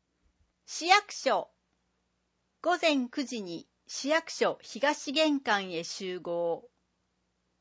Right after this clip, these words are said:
次に、エコルセンター。次に、市役所。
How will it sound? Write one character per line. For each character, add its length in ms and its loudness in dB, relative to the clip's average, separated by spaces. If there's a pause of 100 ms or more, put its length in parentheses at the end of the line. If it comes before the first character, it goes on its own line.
(140)
次 360 -8
に、 200 -8 (720)
エ 100 6
コ 180 4
ル 160 0
セ 220 4
ン 140 0
タ 460 -2
ー。 40 -20 (1120)
次 340 -8
に、 200 -8 (760)
市 220 -6
役 260 2
所。 380 -2